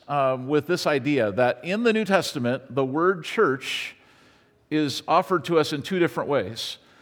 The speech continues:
The ekklesia is the gathering. That's what we're doing right now. And then the oikos is the Greek word that means to build a house or to have a household. And so the oikos is actually the more,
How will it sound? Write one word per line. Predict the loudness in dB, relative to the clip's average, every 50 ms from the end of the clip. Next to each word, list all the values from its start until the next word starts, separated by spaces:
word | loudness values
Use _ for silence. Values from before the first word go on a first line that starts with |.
| _ _ _ -2
The | -2 -2 0 2
ekklesia | 2 0 0 2 0 0 0 0 -4 -2 2 4 6 6 4
is | 2 -2 -4 -2 -2
the | -2 -2
gathering. | 0 0 0 0 2 0 0 -2 -2 -4 -4 -2
That's | 0 0 0 0 -2
what | -4 -4
we're | -2 -2 0
doing | 0 0 0 2
right | 2 2 2 2
now. | 0 -2 -2 -2 -4 -6 -8 -12 -16 -20 _ _ -8
And | -6 -2
then | 0 0 0 0
the | -2 -4 -4 2
oikos | 2 2 2 2 0 0 2 2 2 0 -2 -4 -8 -8 -10 -12 -14 -18 _ _ _ _ -20 -20 _ _ _ _
is | -4 -2 -2 0
the | 0 -2
Greek | 2 2 0 0 0 -2 0
word | 4 4 4 6 4
that | 4 2 2 0
means | -4 -4 -4 -4 -6 -8 -4
to | -2 -2
build | -2 0 2 2 4 4 4 4
a | 4 4 4
house | 2 0 2 2 2 2 0 -2 -4
or | -4 -2
to | -2 -2
have | 0 -2 0 0
a | 0 -2
household. | 0 0 -2 -2 -2 -2 -4 -4 -6 -6 -8 -12 -20 -20 _ -20 -20 -20 -20 -20 -20 _ _ _
And | -2 0 0 0
so | 2 4 4 6 6 6 4 4 0 -4 -6 -2
the | -2 -2 0
oikos | 2 4 4 4 4 2 2 2 4 2 0 0 -2 -4 -6 -6 -8 -10 -14 _ _ _ _ _ _ _ _ _ _ _ _ -16
is | -4 -2 0
actually | 0 0 -2 -2 -2 2 4 4 6
the | 6 4
more, | 2 2 0 0 0 4 4 4 4 4 4 4 2 2 -2 -8